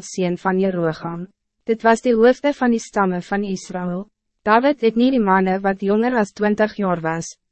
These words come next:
laat tel nie, want die Heere het beloof dat hy die Israëlieten so baie sal maak soos die sterre in die lig. Joab, seun van Seruia,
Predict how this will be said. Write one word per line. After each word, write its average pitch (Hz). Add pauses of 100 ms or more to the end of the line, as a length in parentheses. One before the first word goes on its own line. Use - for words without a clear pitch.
laat 190
tel 180
nie, 180 (260)
want 208
die 226
Heere 196 (140)
het 196
beloof 190 (160)
dat 190
hy 190
die 202
Israëlieten 220
so 202
baie 185
sal 220
maak 175
soos 202
die 214
sterre 175
in 190
die 190
lig. 165 (880)
Joab, 247
seun 202
van 208
Seruia, 196